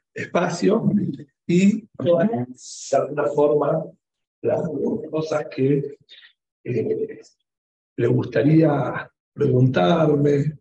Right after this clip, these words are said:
¿no? De alguna forma, eh, interesarte, eh, de, de estos temas que desarrollamos acá.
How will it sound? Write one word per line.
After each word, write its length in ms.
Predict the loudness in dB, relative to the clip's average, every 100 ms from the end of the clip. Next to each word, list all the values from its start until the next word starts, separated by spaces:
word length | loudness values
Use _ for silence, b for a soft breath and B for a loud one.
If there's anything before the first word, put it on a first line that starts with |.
| _
¿no? 340 | 0 0 -2 -2
De 80 | 0
alguna 240 | 0 0
forma, 580 | 0 0 2 0 -2 -6 -14 _ _ _ -2
eh, 360 | -2 0 -4 -2
interesarte, 1300 | 0 2 4 4 4 4 4 4 4 4 4 4 0 -2
eh, 280 | -2 -2 -10 -16 -20 -20 _ _ _
de, 640 | 0 2 2 -2 -6 -12 _ _ _ _ _ _
de 300 | -2 0 0
estos 320 | 0 -4 -2
temas 300 | 0 0 0
que 160 | -2 -2
desarrollamos 600 | 0 -2 0 0 0 0
acá. 380 | 2 2 0